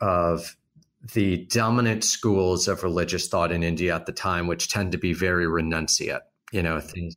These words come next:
like Buddhism, Jainism, and the Gita is really about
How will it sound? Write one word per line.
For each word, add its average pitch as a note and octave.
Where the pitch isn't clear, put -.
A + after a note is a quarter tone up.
like -
Buddhism, F#2
Jainism, E2
and F2+
the G#2
Gita B2
is F#2
really F2+
about D#2+